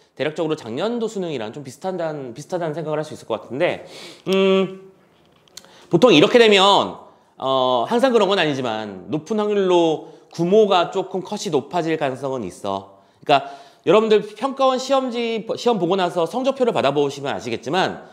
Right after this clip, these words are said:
우리가 그동안 받았던 학평 시험지랑 성적표랑 매우 다르죠. 그냥 덜렁덜렁 숫자만 몇 개 나와 있잖아. 그럼 디테일한 정보들은 누가 가지고 있는 거야? 평가원이 가지고 있는 거야.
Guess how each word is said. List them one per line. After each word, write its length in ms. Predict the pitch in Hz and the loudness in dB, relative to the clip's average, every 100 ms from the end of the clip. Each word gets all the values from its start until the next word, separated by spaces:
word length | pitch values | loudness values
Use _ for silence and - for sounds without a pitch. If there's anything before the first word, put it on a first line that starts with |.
| _ | _
우리가 200 | - 214 | 0 0
그동안 300 | 208 196 214 | 2 2 2
받았던 300 | 160 147 180 | 0 -4 -6
학평 200 | 208 240 | -4 -4
시험지랑 420 | 220 208 185 170 160 | -2 -4 -2 -4 -4
성적표랑 420 | 214 208 180 135 | -6 -4 -4 2
매우 180 | 151 175 | 2 4
다르죠. 420 | 120 95 113 - _ _ _ | 2 0 -8 -12 _ _ _
그냥 160 | - 156 | -6 -4
덜렁덜렁 420 | 135 160 185 165 | 0 0 0 -2
숫자만 300 | 165 240 202 | -2 -4 -2
몇 100 | 123 | -4
개 60 | 127 | -4
나와 180 | 113 101 | -6 -6
있잖아. 420 | 110 147 117 - - _ | -4 -4 -4 -8 -20 _
그럼 180 | 196 165 | -6 -6
디테일한 460 | 185 - 247 240 202 | -4 2 4 4 2
정보들은 580 | 147 170 170 170 139 | -2 0 2 2 0
누가 180 | 110 160 | -2 0
가지고 240 | 156 135 127 | 0 -2 -6
있는 160 | 117 | -6
거야? 140 | 131 - | -8 -8
평가원이 400 | 240 254 240 165 | -4 0 0 -2
가지고 280 | 101 104 95 | -8 -8 -10
있는 180 | 92 | -10
거야. 160 | 90 | -14